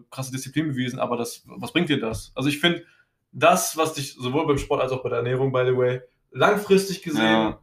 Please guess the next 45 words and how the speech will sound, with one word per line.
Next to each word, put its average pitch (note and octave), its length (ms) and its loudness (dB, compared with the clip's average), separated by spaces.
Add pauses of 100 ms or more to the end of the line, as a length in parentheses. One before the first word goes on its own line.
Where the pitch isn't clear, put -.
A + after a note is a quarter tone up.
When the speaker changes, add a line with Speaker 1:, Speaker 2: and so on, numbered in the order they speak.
Speaker 1:
womit D3+ 200 -6
du D3+ 80 -4
gut G3+ 200 4
fahren F#3 340 2
kannst E3 380 -4
und D3 140 -4
trotzdem F3 420 -2
ein D3+ 140 -4
gewisses C#3+ 500 -4
gesundes C#3+ 320 0
Level C#3+ 240 2
halten C#3+ 280 2
kannst, C3+ 340 -4
ist, B2 100 -18 (100)
ist C3 160 -12
das - 100 -20
Beste. - 360 -14 (160)
Speaker 2:
Ja, G2+ 300 -4 (160)
ja. G#2+ 80 -4
Speaker 1:
Ja. A#2+ 240 -6 (580)
Wirklich B2+ 220 -8
Konstanz, D#3+ 760 0 (100)
Speaker 2:
Konstanz, G2+ 520 -10
absolut. G2 180 -14
Speaker 1:
kleine, F3 440 4
kleine F3+ 340 4
Schritte, F#3 240 0
kleine E3+ 180 0
Verbesserungen D3+ 800 -6 (300)
sind C3 240 -4
für C3+ 80 -4
mich C3 240 -2
so, B2+ 160 -8
so, B2 240 -6
so A#2 140 -8
der A#2 100 -4
Schlüssel A2+ 240 -10
dafür. G#2 420 -10 (460)
Ähm, B2+ 460 0 (380)
was B2+ 180 -6
ich - 40 -14
grad B2+ 120 -6
sagen B2+ 180 2
wollte, A#2 140 2
genau. C3 280 4